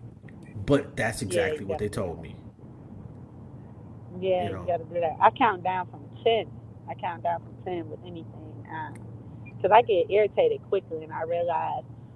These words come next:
Speaker 2: one of my first responses to something is anger, right? But most of the time when you have a first response such as anger, that's because you feel out of control of the situation. You don't feel like you're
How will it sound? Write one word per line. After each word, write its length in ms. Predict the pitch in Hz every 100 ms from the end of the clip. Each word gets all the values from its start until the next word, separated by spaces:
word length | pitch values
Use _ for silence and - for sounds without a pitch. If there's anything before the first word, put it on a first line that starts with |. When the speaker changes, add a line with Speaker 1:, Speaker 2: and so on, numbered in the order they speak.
| -
Speaker 2:
one 160 | 196 220
of 80 | 196
my 140 | 170 -
first 220 | 208 202
responses 460 | 165 - 175 196 175
to 180 | - -
something 260 | - - -
is 80 | - - -
anger, 420 | 196 185 - - - -
right? 320 | 160 165 165 - - -
But 140 | 180 180
most 220 | 208 214
of 60 | 196
the 80 | 190 -
time 280 | 202 190 175
when 140 | 180
you 100 | 190
have 200 | 196 170
a 40 | -
first 220 | 190 175
response 400 | - - 185 175 -
such 160 | -
as 80 | - - -
anger, 340 | 233 226 190
that's 160 | 185 196
because 340 | - - 160 170
you 140 | 180 185 -
feel 380 | 175 165 147 147 - - -
out 160 | 185 185
of 100 | -
control 460 | - - 196 180 156
of 60 |
the 80 | - -
situation. 540 | 156 - 147 160 - - -
You 80 |
don't 220 | 160 156 -
feel 100 | 160
like 200 | 156
you're 100 | -